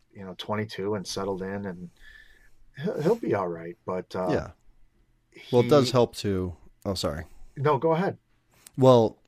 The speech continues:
Speaker 2: he is six-foot-four, two hundred and fifteen
Speaker 1: <laughs>
Speaker 2: pounds, and he's twenty-two years old. The other guys, you know, yeah, the Chase Utley, who actually I'm never gonna talk about again. He's, he's on my banned list.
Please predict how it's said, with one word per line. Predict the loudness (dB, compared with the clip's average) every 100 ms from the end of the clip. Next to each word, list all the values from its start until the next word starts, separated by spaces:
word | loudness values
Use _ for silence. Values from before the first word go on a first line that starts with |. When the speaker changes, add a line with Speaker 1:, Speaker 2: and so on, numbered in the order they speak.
| -10
Speaker 2:
he | 2 4
is | 4
six-foot-four, | 2 -2 -2 -2 -4 -2 -2 0 -2
two | -4 -4
hundred | -4 -6
and | -6
fifteen | -6 2 2 4
Speaker 1:
<laughs> | 4
Speaker 2:
pounds, | 6 4 0 -8 -8 -10 -14 -20 -20 -20 -20 _ _ -8
and | 2 4 4
he's | 2 0 0 -4 -8 -8
twenty-two | -2 -2 -2 -4
years | -4 -4 -2
old. | 0 0 0 -8 -20 -20 -20 -6
The | 2
other | 4 6
guys, | 6 4 4 2
you | 0
know, | 0
yeah, | 0 0
the | 0
Chase | -2 -2 2
Utley, | 2 2 2 2
who | 2 -2 -4 -6 -8 -12 -20 -12
actually | -10 -8 -6
I'm | -6
never | -6 -6
gonna | -8 -6
talk | -2 -2
about | -2 -2
again. | -2 -4
He's, | -4 -6
he's | -8 -6
on | -4
my | -4
banned | -4 -2 -2
list. | -2 -4